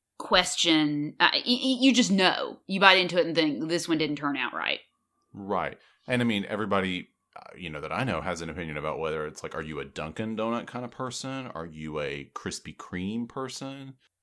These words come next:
Speaker 1: I'm a bougie slash hipster local donut person.
Speaker 2: Right, I was like, are you a Sarah's Donuts
Speaker 1: Yeah.
Speaker 2: or Revolution Donuts if you're in
Speaker 1: That's,
Speaker 2: Atlanta?
Speaker 1: that's me. I'm, I'm that twat.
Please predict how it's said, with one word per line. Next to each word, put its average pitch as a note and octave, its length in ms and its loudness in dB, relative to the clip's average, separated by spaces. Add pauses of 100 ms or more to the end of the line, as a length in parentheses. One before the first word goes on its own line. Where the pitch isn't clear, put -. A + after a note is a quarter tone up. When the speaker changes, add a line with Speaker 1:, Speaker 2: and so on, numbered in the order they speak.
(100)
Speaker 1:
I'm E3 160 2
a D3 380 0 (180)
bougie F3 400 -2
slash D3+ 480 -4
hipster D3 760 -2
local D#3 440 -2
donut C#3 440 -4
person. C#3+ 200 0
Speaker 2:
Right, A2+ 140 6
I B2 60 4
was A#2 120 2
like, G2+ 140 0
are G#2 60 0
you G2+ 160 0
a F#2+ 40 2
Sarah's A2 480 2
Donuts B2+ 520 0
Speaker 1:
Yeah. E3+ 320 4
Speaker 2:
or - 40 0
Revolution A#2+ 600 0
Donuts B2 480 0
if G#2+ 60 -4
you're C#3+ 100 -2
in G#2+ 60 -4
Speaker 1:
That's, G#2 160 -4
Speaker 2:
Atlanta? B2 520 -6
Speaker 1:
that's D3 360 -8
me. A3+ 380 -4
I'm, D3 360 0
I'm D3+ 260 -2
that D3+ 220 -4
twat. G#3 340 2